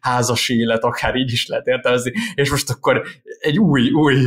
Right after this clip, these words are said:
új személyiség, vagy egy új Django, eh, lép fel, szóval én abszolút szimbolikusan értettem ezt a halált, és amúgy én nem is annyira kerestem, hogy így, hú, akkor pontosan hogy élte túl, hát nem tudom, tehát ez, ez volt a lényeg, hogy, hogy ő most egy új, új életet kezd.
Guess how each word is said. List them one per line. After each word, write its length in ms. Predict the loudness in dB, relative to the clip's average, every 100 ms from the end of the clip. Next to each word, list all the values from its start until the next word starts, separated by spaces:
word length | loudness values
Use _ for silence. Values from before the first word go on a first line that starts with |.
| 0
új 220 | -2 0
személyiség, 720 | 0 0 2 2 0 0 -2
vagy 140 | 0 0
egy 120 | 0
új 160 | 0 0
Django, 520 | 0 0 0 0 -2 -8 -8
eh, 260 | -4 0 2
lép 260 | 2 0
fel, 180 | 0 0
szóval 220 | 0 0
én 60 | 0
abszolút 280 | -2 -2 -2
szimbolikusan 720 | 0 2 0 -2 -6 -4 -2
értettem 480 | -2 -6 -8 -6
ezt 180 | -6 -4
a 60 | -2
halált, 300 | -2 -2 -2
és 120 | -2
amúgy 200 | 0 0
én 100 | 0
nem 140 | 0
is 120 | -2 0
annyira 280 | 0 -2
kerestem, 440 | -4 -6 -6 -6 -4
hogy 100 | -2
így, 200 | -4 -6 -18 _
hú, 140 | 2
akkor 200 | 2 0
pontosan 520 | -2 0 0 0 -2 0
hogy 160 | 0
élte 280 | 0 -2 -4
túl, 320 | -2 0 0 -2 -12 -20 _
hát 360 | -6 -6 -12 _ _ _ _
nem 300 | -4 -2 -2
tudom, 380 | -4 -6 -6 -6
tehát 180 | -2
ez, 140 | 0 0
ez 160 | -2 0
volt 220 | -2 0
a 40 |
lényeg, 440 | -2 -4 -6 -10 -8
hogy, 200 | -8 -8
hogy 140 | -6
ő 120 | -2 0
most 280 | 0 -2
egy 200 | -4 -4 -6
új, 260 | -4 -4 -2
új 120 | -4
életet 460 | -4 -6 -6 -10 -10
kezd. 420 | -14 -12 -14